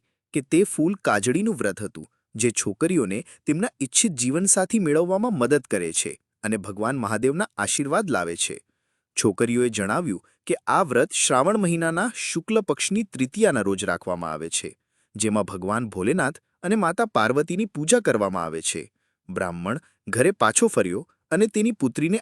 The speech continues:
આ વ્રત વિશે કહ્યું. તેમની પુત્રીએ ફૂલ કજરી વ્રત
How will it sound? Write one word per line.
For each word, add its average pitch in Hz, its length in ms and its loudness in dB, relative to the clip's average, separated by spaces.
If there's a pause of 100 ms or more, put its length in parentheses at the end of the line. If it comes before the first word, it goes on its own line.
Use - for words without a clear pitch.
(100)
આ 160 100 2
વ્રત 110 260 0
વિશે 87 280 -8
કહ્યું. 80 340 -8 (680)
તેમની 104 220 0
પુત્રીએ 120 520 0 (200)
ફૂલ 220 300 0
કજરી 170 380 4
વ્રત 143 260 4